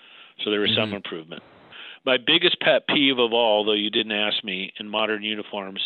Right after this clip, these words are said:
Speaker 1: is not the uniform, it's the pla-, player choice, the long pants that go down to the shoe. Just, you should be arrested if you do that. It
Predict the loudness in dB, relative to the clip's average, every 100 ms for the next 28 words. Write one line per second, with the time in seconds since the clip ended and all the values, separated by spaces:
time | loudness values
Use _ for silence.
0 | -8 -8 -8 -4 -4 -2 -2 -2 -4 -4
1 | -4 -2 -4 -6 -6 -8 -8 -2 -2 -2
2 | -2 2 2 2 0 0 0 0 -4 -10
3 | -16 -18 _ -6 0 2 2 0 -2 -2
4 | 0 0 -2 -4 -2 0 0 0 -2 -2
5 | -4 0 0 0 0 -2 -6 -16 -20 -20
6 | -20 -4 0 0 -2 _ -14 -2 0 0
7 | 0 0 0 -4 0 0 0 -2 -8 -8
8 | -8 -8 -8 -8 -10 -10 -12